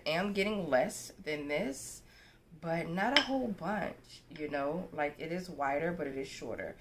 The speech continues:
So this one, like I said, is fourteen point five. This one is thirteen point seven five. And, uh, I don't mind because I bought it for five dollars, all right? Five dollars. So,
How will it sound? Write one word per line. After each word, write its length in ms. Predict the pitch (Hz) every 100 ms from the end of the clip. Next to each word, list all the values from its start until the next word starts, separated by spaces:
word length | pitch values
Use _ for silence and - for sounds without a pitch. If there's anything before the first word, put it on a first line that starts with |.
| - - -
So 300 | - 175 160
this 240 | 185 196
one, 140 | 214
like 160 | 196 185
I 40 |
said, 280 | 185 - 180
is 80 | 180
fourteen 420 | - 151 - 165
point 260 | 165 - - -
five. 480 | 196 190 185 190 190 -
This 200 | 156 170
one 160 | 170 160
is 160 | - -
thirteen 460 | 151 - - 160 170 -
point 320 | 156 143 - - -
seven 300 | 165 165 202
five. 560 | - 220 - - 370 - - - - - -
And, 440 | 147 165 151 147 -
uh, 480 | 160 156 151 147 151 151 - - -
I 80 | 190
don't 180 | 226 240
mind 380 | 202 185 - -
because 280 | - 220 196
I 120 | 196
bought 180 | 185 208
it 60 | 202
for 80 |
five 280 | 196 170 165
dollars, 460 | 175 - - - - -
all 120 | 143
right? 260 | 147 156 - - - - -
Five 180 | - 254
dollars. 400 | - 269 214 - - - - - - -
So, 520 | - 185 170 165 165